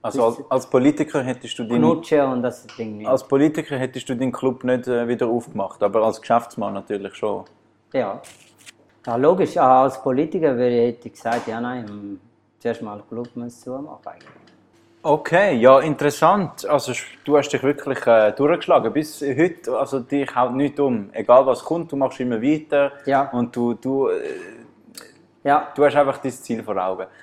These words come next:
Speaker 1: Hast du noch irgendein anderes, äh, Ziel, äh, oder ist das, du willst jetzt einfach das Memphis noch am Laufen behalten, so wie lange es geht?
Speaker 2: Ja,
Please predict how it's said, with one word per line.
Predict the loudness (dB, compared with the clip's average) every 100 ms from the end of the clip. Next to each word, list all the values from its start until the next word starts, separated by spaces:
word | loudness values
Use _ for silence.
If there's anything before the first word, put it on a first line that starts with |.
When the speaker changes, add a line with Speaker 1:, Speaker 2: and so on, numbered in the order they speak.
| _
Speaker 1:
Hast | 0
du | 2
noch |
irgendein | 2 0 0 0 2
anderes, | 0 0 -4 -8 -10
äh, | -10 -10 -12
Ziel, | -2 0 2 2 0 -2 -6 -10 -16
äh, | -16 -16 -16 -6
oder | -2 0 0
ist | -2 -10
das, | -14 _
du | -2
willst | -2 -2
jetzt | -2
einfach | 0 0 -4
das | -12 -6
Memphis | -2 -2 -4 -8 -8 -6
noch | -4 -4 -4
am | -4
Laufen | -4 -4 -8
behalten, | -10 -8 -8 -12
so | -10 -8
wie | -4
lange | -4 -6 -10
es | -12
geht? | -12 -10
Speaker 2:
Ja, | -8 -8 -8